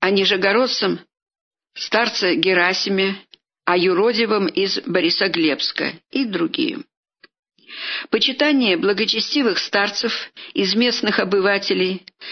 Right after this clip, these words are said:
приписывание им дара пророчества и чудотворения есть народная интерпретация института старчества,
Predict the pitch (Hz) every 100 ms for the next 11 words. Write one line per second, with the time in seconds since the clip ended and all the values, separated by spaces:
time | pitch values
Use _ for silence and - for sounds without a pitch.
0 | - - 214 247 285 - 240 220 196 180
1 | 165 208 208 240 254 220 - 196 196 220
2 | 202 - 180 170 - 196 170 - - 208
3 | 180 170 156 180 240 233 220 214 220 _
4 | _ - - - - 208 302 - 202 220
5 | 285 233 214 180 - 202 196 180 - 180
6 | 254 269 - 233 220 202 196 - 202 269
7 | 254 254 - 233 185 - 160 - 151 123